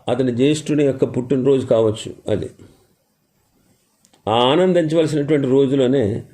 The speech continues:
నష్టాలన్నీ కలగజేయాలని అపవాది ఆ రోజు నిర్ణయించుకున్నాడు.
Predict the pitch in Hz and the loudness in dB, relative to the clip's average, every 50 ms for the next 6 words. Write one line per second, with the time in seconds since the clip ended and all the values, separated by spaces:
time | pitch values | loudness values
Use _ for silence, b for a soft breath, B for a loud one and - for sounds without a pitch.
0 | _ _ _ _ _ _ _ _ _ _ _ _ _ _ _ _ _ _ _ _ | _ _ _ _ _ _ _ _ _ _ _ _ _ _ _ _ _ _ _ _
1 | _ _ _ _ - - 110 117 127 127 - - 185 185 185 180 165 160 160 156 | _ _ _ _ -8 -4 -2 -2 -2 -2 0 0 2 2 4 4 2 2 2 2
2 | 185 208 196 - 165 151 151 151 160 147 156 151 143 127 127 120 131 95 87 110 | 2 2 2 2 2 2 4 2 2 2 4 4 4 4 2 2 2 0 0 -2
3 | 123 123 - 143 147 147 139 131 117 113 107 95 87 - - - _ _ _ _ | -2 0 0 2 4 4 2 2 2 0 0 0 -2 -4 -8 -14 _ _ _ _
4 | _ _ _ _ _ _ _ _ _ _ _ _ _ _ _ _ _ _ _ _ | _ _ _ _ _ _ _ _ _ _ _ _ _ _ _ _ _ _ _ _
5 | _ - 110 113 113 120 127 123 117 107 104 101 104 92 95 - - - - - | _ -2 -2 0 2 2 2 2 2 0 0 0 0 -2 -4 -6 -10 -12 -12 -12
6 | - | -12